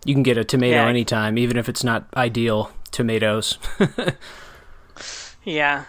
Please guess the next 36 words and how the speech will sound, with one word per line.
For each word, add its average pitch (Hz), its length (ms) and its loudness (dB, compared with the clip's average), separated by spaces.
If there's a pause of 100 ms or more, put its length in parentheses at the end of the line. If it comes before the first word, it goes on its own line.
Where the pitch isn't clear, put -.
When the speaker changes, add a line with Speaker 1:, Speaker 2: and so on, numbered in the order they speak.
Speaker 2:
and 147 460 -8
strawberries 147 840 -2 (300)
anytime. 147 600 2
Speaker 1:
Yeah, 151 480 6
yeah, 127 260 6
the 117 140 0
fruit 185 400 4
is 175 240 6
abundant 165 720 4 (140)
year-round. 127 680 4
Speaker 2:
<laughs> - 40 -6
Speaker 1:
I 240 120 4
do, 254 560 2 (220)
my 220 160 4
mom 214 320 6
is 123 120 4
good 131 200 4
about 120 220 4
cooking 131 280 2
seasonal 127 460 2
foods 135 640 0
and 120 120 0
kind 123 140 2
of 113 80 2
embracing 113 560 2
that, 139 280 2
so 107 420 0 (320)
I - 60 4
think 156 200 2
I 147 60 4
inherited 131 440 2
it 120 120 4
a - 100 0
little, 120 400 4
but 110 420 2
overall, 123 920 4